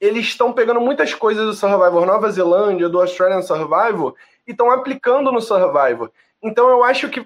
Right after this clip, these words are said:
esse momento, né, pó-, de pandemia, né, que o Survivor ficou parado, eu acho que serviu pra eles amadurecerem e pensar, e parar de pensar essa coisa, tipo assim,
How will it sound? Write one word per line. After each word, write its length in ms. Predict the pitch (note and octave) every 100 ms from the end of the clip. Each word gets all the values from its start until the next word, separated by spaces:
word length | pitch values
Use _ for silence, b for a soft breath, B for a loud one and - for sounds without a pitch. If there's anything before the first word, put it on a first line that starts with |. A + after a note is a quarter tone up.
| -
esse 240 | A3 -
momento, 600 | C4+ A#3 G#3 A3+ C#4 B3
né, 240 | F3 D#3+ - _
pó-, 280 | E3+ E3 E3
de 120 | D3+
pandemia, 680 | E3 F3 F3+ E3+ D3+ G#3 G3+
né, 100 | D#3+
que 160 | D#3 D#3+
o 140 | D3
Survivor 380 | - D3+ D3 C#3+
ficou 160 | - D3
parado, 600 | - C3+ C#3+ A#3 G3+ B2 _ _ _ _ _
eu 120 | F#3
acho 140 | A3+ -
que 80 |
serviu 420 | C4+ C4+ A3 A3 B3+
pra 140 | B3
eles 160 | B3 A#3+
amadurecerem 840 | A#3 A#3 A#3+ G#3+ G3+ A#3 B3 B3
e 60 | A#3
pensar, 460 | A3+ A3 A#3 G#3
e 40 | A3
parar 240 | G#3 A3
de 100 | A#3
pensar 300 | A#3+ A3+ G#3+
essa 180 | G#3 G3+
coisa, 260 | G3+ G3 G3
tipo 200 | - G3
assim, 320 | F#3+ F#3